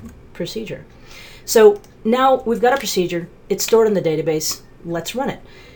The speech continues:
You run a stored procedure with execute or exec, both will work just fine. I like exec 'cause it's shorter. So I'm running that store frag procedure that's saved in there. It goes up, uh, looks in the database for the code,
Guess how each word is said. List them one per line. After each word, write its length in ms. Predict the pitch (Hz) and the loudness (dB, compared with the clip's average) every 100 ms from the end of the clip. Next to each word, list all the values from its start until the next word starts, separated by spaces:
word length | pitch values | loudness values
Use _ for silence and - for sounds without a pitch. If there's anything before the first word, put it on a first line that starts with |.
| - | -6
You 180 | 190 180 | 0 0
run 260 | 196 247 | 0 0
a 40 | 247 | -2
stored 240 | - 233 | 0 0
procedure 440 | 226 202 214 190 170 | 0 -4 -2 0 -2
with 220 | 165 - | -2 -6
execute 720 | 185 185 254 240 277 349 - - - - | -8 -6 -10 -10 -10 -10 -12 -18 -20 -6
or 240 | 180 175 | -4 -2
exec, 520 | 175 156 143 160 233 - - | -4 -6 -4 -4 -6 -14 -10
both 220 | 170 175 170 | -4 -2 -2
will 80 | |
work 240 | 165 160 - | -6 -6 -8
just 200 | 160 - | -10 -10
fine. 360 | - 143 170 - - - - - | -10 -8 -10 -14 -20 -20 -20 -10
I 60 | |
like 220 | 156 139 156 | -10 -8 -12
exec 360 | 139 143 127 | -12 -12 -12
'cause 140 | 151 143 | -12 -12
it's 120 | - | -12
shorter. 360 | - 139 143 - - - - - - | -10 -8 -10 -14 -20 -20 -20 -20 -8
So 380 | 175 160 156 185 - | -4 -4 -4 -8 -8
I'm 180 | 180 180 | -4 0
running 200 | 208 202 | 2 0
that 160 | 185 | 0
store 360 | - - 208 202 | -6 2 4 4
frag 600 | - - 185 156 151 170 - - - - | 0 -2 -2 -2 -4 -10 -16 -20 -20 -10
procedure 440 | - 180 214 175 156 | -6 -2 -2 -2 -4
that's 160 | - | -6
saved 260 | - 190 170 | -2 -2 -2
in 120 | 156 | -4
there. 160 | 147 135 | -4 -8
It 180 | 151 | -8
goes 260 | - 175 147 | -4 -2 -2
up, 220 | 165 - - - - - - | -4 -6 -12 -14 -16 -18 -12
uh, 240 | 156 147 - | -8 -8 -6
looks 260 | 196 190 190 | -2 -2 0
in 100 | 202 | -2
the 60 | 185 | 2
database 400 | 175 175 165 - | 2 2 -2 -4
for 120 | 170 | -6
the 60 | |
code, 420 | 156 - 165 160 | -6 -4 -2 -2